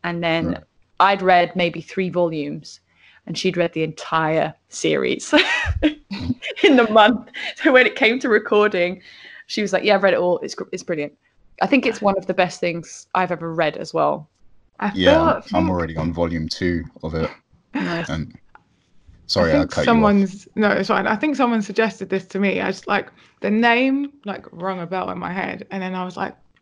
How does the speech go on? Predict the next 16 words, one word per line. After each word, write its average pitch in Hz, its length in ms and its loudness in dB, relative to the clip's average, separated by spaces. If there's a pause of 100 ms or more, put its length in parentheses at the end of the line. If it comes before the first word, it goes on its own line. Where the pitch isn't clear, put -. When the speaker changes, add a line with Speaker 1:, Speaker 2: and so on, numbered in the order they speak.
(760)
Speaker 3:
"This 233 240 -4
is 302 100 -8
sounding, 277 580 2
like, - 260 -14
somewhat 180 580 -10 (280)
familiar." 170 760 -8 (100)
<laughs> - 0 - (1040)
And 202 160 -10
I 185 60 -14
feel 208 180 -10
like 196 180 -10
someone 190 320 -10
recommended 175 600 -12
it - 160 -14
to - 80 -20
me, - 320 -14